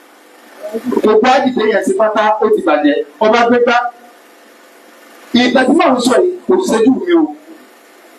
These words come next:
Ṣùgbọ́n mo ti dáyé, àmọ́ ti gbà. Aha.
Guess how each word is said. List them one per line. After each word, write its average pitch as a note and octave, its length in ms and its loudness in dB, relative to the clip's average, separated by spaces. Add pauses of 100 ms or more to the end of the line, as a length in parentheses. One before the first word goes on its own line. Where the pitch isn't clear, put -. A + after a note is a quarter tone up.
(140)
Ṣùgbọ́n G#3+ 300 0
mo A3+ 100 0
ti G#3+ 140 0
dáyé, A#3 320 0
àmọ́ A3 280 0
ti E4+ 200 -4
gbà. - 200 -2 (1500)
Aha. - 320 0